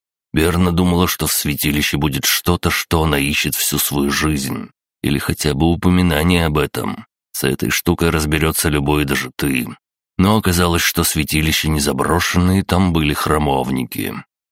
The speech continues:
«И что случилось?» «Едва сбежал». Эйнар выдохнул. «Но это все позади. Два дня бежал, боялся даже дух перевести.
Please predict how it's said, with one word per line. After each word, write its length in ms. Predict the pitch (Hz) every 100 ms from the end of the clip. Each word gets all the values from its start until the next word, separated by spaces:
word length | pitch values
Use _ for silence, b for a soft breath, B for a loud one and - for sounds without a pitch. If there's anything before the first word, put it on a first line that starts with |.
| _ _ -
«И 260 | - - -
что 260 | - 92
случилось?» 720 | - 85 - - 76 73 - - _ _ _ _ _
«Едва 520 | - 58 76 87 73
сбежал». 800 | 73 73 69 69 69 65 60 - - _ _
Эйнар 480 | - 76 76 76 69
выдохнул. 760 | 67 73 67 - 78 60 - - _ -
«Но 340 | 71 90 110
это 200 | 92 -
все 260 | 87 - 85
позади. 720 | - 80 73 69 67 64 57 _ _ _ -
Два 320 | 80 90 98
дня 300 | 82 87 85
бежал, 580 | 78 71 73 76 69 69
боялся 540 | 69 69 76 76 82
даже 260 | 73 73 73
дух 280 | 71 71
перевести. 720 | - 76 71 73 - - 65